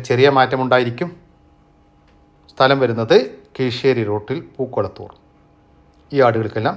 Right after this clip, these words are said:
ഡെലിവറി ചാർജിൽ all കേരള ഡെലിവറി സൗകര്യം ലഭ്യമാണ്. ഈ ആടുകളെ വാങ്ങിക്കാൻ താല്പര്യമുള്ളവർ താഴെ കാണുന്ന നമ്പറുമായി ബന്ധപ്പെടുക. ഒൻപത് മാസം പ്രായമായിട്ടുള്ള ഒരു ബീറ്റൽ ക്രോസ് മുട്ടനാട് വിൽപ്പനക്കുണ്ട്. നല്ല ഇടനീട്ടവും കാൽപ്പൊക്കവും, നല്ല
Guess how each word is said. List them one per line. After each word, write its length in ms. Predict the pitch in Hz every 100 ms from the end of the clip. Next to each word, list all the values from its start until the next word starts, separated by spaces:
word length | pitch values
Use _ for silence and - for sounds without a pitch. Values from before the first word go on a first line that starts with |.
| -
ഡെലിവറി 300 | 139 131 117 117
ചാർജിൽ 340 | 104 98 104 -
all 120 | 113 95
കേരള 220 | 107 98 120 - _ -
ഡെലിവറി 300 | 131 123 117 117
സൗകര്യം 340 | 104 107 202 - -
ലഭ്യമാണ്. 440 | 160 107 92 87 - _ _ _ _ _ _ _ -
ഈ 60 | 160
ആടുകളെ 240 | 139 139 127
വാങ്ങിക്കാൻ 280 | 123 120 120
താല്പര്യമുള്ളവർ 560 | 117 117 117 110 113 - - 127
താഴെ 240 | 113 110 110
കാണുന്ന 220 | 104 101
നമ്പറുമായി 380 | 98 98 101 110 -
ബന്ധപ്പെടുക. 400 | 123 95 - 92 - _ _ _ _ _ _ _ _ _ _ _ _ _ _
ഒൻപത് 200 | 208 208 185
മാസം 220 | 170 170 156
പ്രായമായിട്ടുള്ള 640 | 143 139 135 131 127 135 185 - 160
ഒരു 100 | 160
ബീറ്റൽ 280 | 143 147 143 139
ക്രോസ് 240 | 143 - 127
മുട്ടനാട് 340 | 120 113 110
വിൽപ്പനക്കുണ്ട്. 520 | 110 101 110 113 117 196 277 - - - -
നല്ല 140 | 143 135
ഇടനീട്ടവും 480 | 117 117 117 131 165 185
കാൽപ്പൊക്കവും, 640 | 123 117 - 113 131 156 214
നല്ല 160 | 139